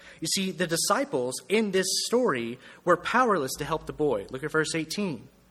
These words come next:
"And whenever it seizes him, it throws him down, and he foams and grinds his teeth and becomes rigid. So I asked your disciples to cast it out,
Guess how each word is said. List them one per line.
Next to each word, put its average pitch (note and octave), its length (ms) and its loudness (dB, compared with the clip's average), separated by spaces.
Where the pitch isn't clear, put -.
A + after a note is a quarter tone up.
"And D#3 140 0
whenever G#3+ 280 4
it D#3+ 100 4
seizes A#3+ 340 0
him, C3 220 -2
it D#3+ 100 -6
throws E3+ 260 4
him G3 100 2
down, B2 540 0
and C3+ 100 -2
he C3 60 0
foams D#3+ 520 2
and C#3 120 -4
grinds D3 320 2
his D#3+ 180 -4
teeth D3 320 -6
and C#3 100 -6
becomes C3+ 360 -4
rigid. A2+ 380 -2
So F#3 240 4
I G3+ 240 4
asked F#3+ 380 2
your F#3 160 2
disciples D#3+ 640 2
to C3+ 100 -8
cast D3 400 -2
it B2+ 80 -4
out, G#2+ 520 -2